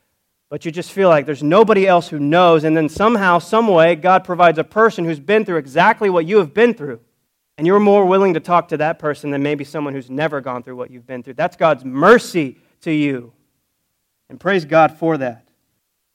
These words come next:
But God says he had mercy not only on Epaphroditus, but myself as well. Now, I don't know if you remember, last fall I preached a sermon, well, I preached a lot of sermons, most of them actually in the fall. But then I also, the last sermon I preached of,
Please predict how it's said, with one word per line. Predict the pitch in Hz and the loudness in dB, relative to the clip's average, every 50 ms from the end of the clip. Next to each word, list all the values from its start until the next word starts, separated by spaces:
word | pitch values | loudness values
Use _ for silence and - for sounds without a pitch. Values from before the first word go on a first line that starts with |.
| _ _ _ | _ _ _
But | _ - | _ -4
God | 156 147 139 135 | -2 -2 -2 -4
says | - 165 147 143 139 | -4 -4 -4 -4 -4
he | 143 156 | -6 -4
had | 151 143 135 | -4 -2 -2
mercy | 139 143 151 147 - - 147 | -2 -2 -2 -4 -6 -8 -8
not | 143 139 143 147 | -6 -4 -4 -4
only | 147 139 143 139 | -4 -4 -4 -6
on | 135 131 | -6 -8
Epaphroditus, | 127 - - 160 165 165 165 160 143 139 135 135 135 127 - _ _ _ _ _ _ | -8 -4 0 0 0 0 0 -4 -4 -2 -2 -2 -2 -4 -6 _ _ _ _ _ _
but | - 147 139 | -10 -8 -6
myself | 135 131 131 - - 156 139 135 131 - _ _ _ _ _ _ _ _ _ - | -6 -6 -8 -6 -4 -2 -2 -2 -2 -4 _ _ _ _ _ _ _ _ _ -10
as | 139 135 123 127 | -8 -8 -8 -8
well. | 127 135 131 123 117 113 113 _ _ _ _ _ _ _ _ _ _ _ _ - | -6 -4 -4 -4 -4 -6 -10 _ _ _ _ _ _ _ _ _ _ _ _ -4
Now, | 156 151 | 0 0
I | 165 | 2
don't | 180 180 180 | 2 2 2
know | 175 170 | 2 2
if | 165 170 | 0 0
you | 170 | -2
remember, | 156 151 160 160 160 156 | -2 0 0 0 2 2
last | 160 175 180 175 - | 4 2 2 2 2
fall | 170 165 | 2 2
I | 165 | 2
preached | 160 - 165 165 156 - 160 | 2 2 -2 -8 -8 -8 -12
a | 151 - | -18 -12
sermon, | - 165 156 156 151 156 151 151 143 139 _ _ _ _ _ _ | -8 -4 -2 -2 0 0 -2 -2 -4 -6 _ _ _ _ _ _
well, | - 147 | -2 -2
I | 143 | -2
preached | 139 - 156 143 - - | -2 -2 -6 -6 -6 -8
a | 156 | -4
lot | 143 147 147 147 | -2 0 0 0
of | 139 143 | 0 -4
sermons, | - 139 135 135 135 135 131 131 | -10 -8 -8 -6 -6 -6 -6 -4
most | 143 156 147 151 151 | -4 -4 -4 -6 -10
of | 139 127 | -12 -10
them | 135 131 131 131 127 _ _ _ _ _ _ _ 139 | -8 -8 -8 -10 -12 _ _ _ _ _ _ _ -12
actually | 139 135 _ - 143 135 | -12 -12 _ -14 -14 -14
in | 131 127 | -12 -14
the | 120 | -14
fall. | - 135 127 127 127 - _ _ _ _ _ _ _ _ _ | -12 -10 -8 -8 -8 -10 _ _ _ _ _ _ _ _ _
But | 165 160 | -2 2
then | 196 214 | 4 4
I | 214 | 6
also, | 226 240 220 226 202 | 6 4 4 2 0
the | 180 180 | 2 4
last | 180 185 190 185 - | 4 4 4 2 -2
sermon | 196 190 180 | -4 -4 -4
I | 170 | -4
preached | 160 - 185 170 - - | -4 -4 -4 -6 -4 -6
of, | 160 143 | -8 -8